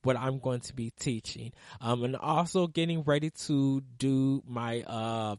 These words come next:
The Beauty of Video Games Volume three. I got guests lined up, and I can't wait to have 'em. Uh, right now, I'm in the stage of getting, uh, my, uh, topics and stuff, and hopefully I will be discussing one particular topic with a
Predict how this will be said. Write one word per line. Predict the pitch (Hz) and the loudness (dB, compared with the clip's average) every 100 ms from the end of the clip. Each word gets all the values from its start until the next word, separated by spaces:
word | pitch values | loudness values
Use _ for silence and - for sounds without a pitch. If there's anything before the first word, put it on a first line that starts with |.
| - | -4
The | 117 | -2
Beauty | 135 151 | 0 0
of | 139 117 | -2 0
Video | 135 131 | -2 -2
Games | - 131 135 - | -2 -4 -6 -6
Volume | 113 120 117 117 _ | -4 -4 -6 -10 _
three. | 156 160 180 - - | 2 2 2 -6 -12
I | 95 | -8
got | 113 113 110 | -4 -4 -4
guests | - 135 139 147 | 0 0 0 -2
lined | 139 139 135 139 | -2 0 0 0
up, | 135 - | -2 -4
and | 117 | -8
I | 110 | -6
can't | - 117 | -6 -6
wait | 120 123 | -4 -6
to | 120 | -6
have | 127 131 135 | -4 -4 -4
'em. | 139 - | -6 -6
Uh, | 113 110 | -4 -2
right | 123 120 | -2 -2
now, | 123 135 143 143 - - | -2 0 0 -2 -10 -8
I'm | 123 | -4
in | 135 120 | -2 -2
the | |
stage | 110 - 131 131 127 - | -4 -2 -2 0 -4 -6
of | 120 117 113 117 - | -2 0 0 -4 -6
getting, | 127 131 123 - - | -4 -2 -4 -6 -4
uh, | 113 | -2
my, | 113 110 113 - | -2 -2 -4 -6
uh, | - 104 104 | -8 -8 -8
topics | - 139 147 160 - | -4 -4 -2 -2 -2
and | 160 | -6
stuff, | - 165 170 - - - | -2 -2 -2 -8 -20 -4
and | 127 127 120 - | 0 0 -2 2
hopefully | 160 165 175 160 156 - | 4 4 2 2 2 0
I | 127 | 0
will | 123 | 0
be | 123 123 | 2 0
discussing | 123 117 - 127 135 127 117 110 | 0 -4 -4 -4 -4 -4 -6 -4
one | 123 190 | -2 -2
particular | - - 240 180 | -4 -4 -4 -6
topic | - 127 123 120 | -2 -2 0 -2
with | 113 110 120 117 | -4 -2 0 0
a | - | -2